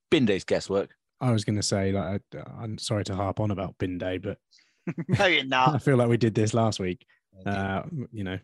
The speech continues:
Speaker 2: when it, it was today. Today's Thursday, but normally it's,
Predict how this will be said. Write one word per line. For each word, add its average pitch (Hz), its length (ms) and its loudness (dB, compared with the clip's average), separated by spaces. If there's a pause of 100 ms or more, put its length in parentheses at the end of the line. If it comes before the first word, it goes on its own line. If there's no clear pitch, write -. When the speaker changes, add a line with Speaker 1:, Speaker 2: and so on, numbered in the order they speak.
Speaker 2:
when 104 180 0
it, 107 100 0
it 104 40 0
was 101 160 -2
today. 101 560 -2
Today's 98 300 -4
Thursday, 98 480 -2
but 95 100 -4
normally 101 320 -4
it's, - 300 -10